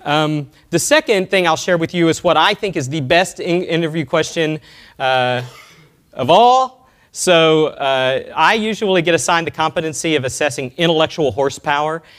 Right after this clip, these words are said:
and which is basically, are you smart or not? And so my favorite question for figuring out if you're smart or not is,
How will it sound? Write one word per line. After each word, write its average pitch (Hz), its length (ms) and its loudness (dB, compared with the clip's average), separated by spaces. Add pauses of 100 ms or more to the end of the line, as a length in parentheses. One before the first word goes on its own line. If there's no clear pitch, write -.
(180)
and 139 220 -4
which 151 140 -4
is 139 60 -4
basically, 147 360 -2
are 131 60 0
you 123 140 -2
smart 139 340 -2
or - 20 -8
not? 143 280 -4
And 135 60 -10
so 156 140 -4
my 151 140 0
favorite 185 320 -2
question 160 400 -4
for 139 120 -8
figuring 143 300 -4
out 139 140 0
if - 100 -8
you're - 80 -12
smart 247 300 2
or 240 40 0
not 214 300 2 (260)
is, 165 540 2